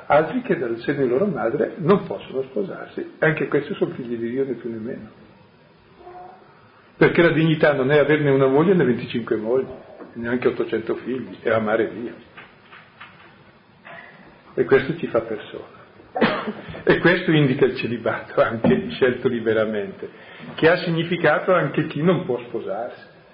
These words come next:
che ha significato ogni povertà umana, perché la vera ricchezza è un'altra.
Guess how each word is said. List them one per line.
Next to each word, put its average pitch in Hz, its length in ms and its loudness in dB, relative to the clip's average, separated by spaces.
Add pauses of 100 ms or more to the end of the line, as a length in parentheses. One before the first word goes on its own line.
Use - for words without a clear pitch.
(1120)
che 151 120 6
ha 165 120 4
significato 160 600 2
ogni 160 200 4
povertà 131 500 4
umana, 135 420 4
perché 131 300 4
la 127 100 6
vera 131 200 4
ricchezza 127 460 0
è 113 60 0
un'altra. 107 580 -8